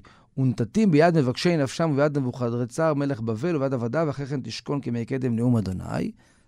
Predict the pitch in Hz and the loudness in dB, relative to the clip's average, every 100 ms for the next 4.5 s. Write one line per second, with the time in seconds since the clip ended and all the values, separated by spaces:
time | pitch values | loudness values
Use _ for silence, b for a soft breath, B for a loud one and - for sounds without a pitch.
0 | b - 95 135 127 - 101 127 123 117 | b -14 -4 -2 -2 -4 -2 0 0 -2
1 | 117 107 104 98 110 123 - 110 101 95 | -6 -6 -6 -4 -2 -2 -2 -6 -6 -8
2 | - - - - 180 - b b b b | -10 -14 -10 -8 -8 -12 b b b b
3 | b _ - 190 185 - 131 190 95 - | b _ -4 -2 -2 -4 -6 -4 -6 -4
4 | 190 190 - - - | -4 -4 -6 -6 -12